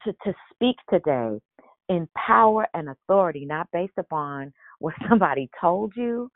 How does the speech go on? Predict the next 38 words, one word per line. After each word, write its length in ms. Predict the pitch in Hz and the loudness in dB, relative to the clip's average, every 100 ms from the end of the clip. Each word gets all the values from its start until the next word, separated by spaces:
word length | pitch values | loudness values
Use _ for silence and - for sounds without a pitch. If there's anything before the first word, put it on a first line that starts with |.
| _ - - _ - | _ -20 -20 _ -2
not 260 | 170 165 - | 2 2 2
based 260 | 175 185 175 | -2 0 -6
upon 600 | - 160 156 151 143 - | -4 -6 -6 -6 -8 -4
just 180 | 180 180 - | -4 -4 -2
what 220 | 165 - | -2 -2
you 260 | 151 170 143 | -6 -8 -4
read, 480 | 151 165 196 214 214 - | -2 0 -2 -4 0 2
although 440 | 156 165 170 160 | 2 4 2 4
those 240 | 156 170 175 _ _ _ - | 2 2 -2 _ _ _ -10
components 580 | 160 - 165 175 165 _ _ _ - | -8 0 0 0 -8 _ _ _ -8
make 300 | 160 156 - | 0 0 4
up 160 | 170 - - | 2 2 0
for 280 | 170 151 151 _ _ _ - | 0 2 -2 _ _ _ 2
help, 200 | 185 190 _ _ _ - | 4 4 _ _ _ -6
help 200 | 208 196 _ | 0 0 _
you 400 | 170 185 185 190 - | -10 -8 -8 -10 -10
to 80 | 160 175 | -10 -6
get 120 | 170 - | -8 -2
to 60 | |
where 120 | 175 170 | -2 0
you 200 | 165 165 | 0 0
are, 260 | 180 196 - - - - | 0 -2 -12 -20 -8 2
the, 160 | 165 151 160 147 - | 4 2 -10 -18 -10
where 340 | 151 180 180 - 151 | 0 2 0 -4 -12
you're 280 | 147 170 151 | -4 -4 -4
really 360 | 170 247 269 | 0 2 2
where 200 | 190 160 143 | 0 -2 -2
you 140 | 139 | -6
are 160 | 127 131 | -4 -6
because 280 | 139 - 143 | -10 -10 -6
of 140 | 135 - | -6 -2
God, 500 | 143 143 175 226 254 277 _ _ _ - | -2 0 -4 -6 -8 -12 _ _ _ -4
the 80 | 156 - | -2 6
power 280 | 180 208 | 6 6
of 60 | 214 | -2
the 80 | 190 | -4
Holy 340 | 175 175 180 _ | -2 -2 -4 _
Spirit, 420 | - 151 147 143 | -10 -8 -8 -10